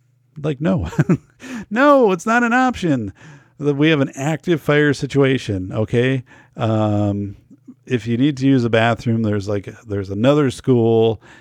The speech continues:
that's, like, a block away, literally a block. You walk down a sidewalk and there it is. Like, and you've got your name, badge, and identification. And, and I'm sure they'll let you in if you say, 'By the way, like, we're outside right now for a fire drill,' and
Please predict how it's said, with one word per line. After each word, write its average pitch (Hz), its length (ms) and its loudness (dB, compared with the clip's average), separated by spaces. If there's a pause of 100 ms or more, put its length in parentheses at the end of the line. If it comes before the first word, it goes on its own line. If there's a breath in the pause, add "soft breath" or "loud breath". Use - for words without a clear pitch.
(160 loud breath)
that's, 117 220 -6
like, 107 140 0
a 98 40 0
block 101 460 0
away, 95 520 2
literally 170 380 4
a 123 60 4
block. 98 500 0
You 127 140 -6
walk 110 220 2
down 113 180 2
a 104 60 0
sidewalk 101 440 0
and 101 120 0
there 95 120 -2
it 92 60 -6
is. 101 220 -8
Like, 107 180 -8
and 104 80 -2
you've 104 140 -2
got 107 180 -4
your 104 100 -4
name, 98 680 -4
badge, 95 340 -2
and 98 100 -6
identification. 98 800 -4
And, 98 340 -8 (460 loud breath)
and 117 80 -2
I'm 113 80 2
sure 131 180 2
they'll 135 140 2
let 123 160 2
you 131 160 4
in 135 100 4
if 123 160 0
you 120 80 -2
say, 117 200 -2
'By 156 180 -2
the 165 80 0
way, 151 160 2
like, 131 260 -4
we're 120 260 -4
outside 120 320 -2
right 123 120 -2
now 110 140 0
for 113 160 -6
a 101 40 -6
fire 113 300 -4
drill,' 104 260 -4
and 98 220 -10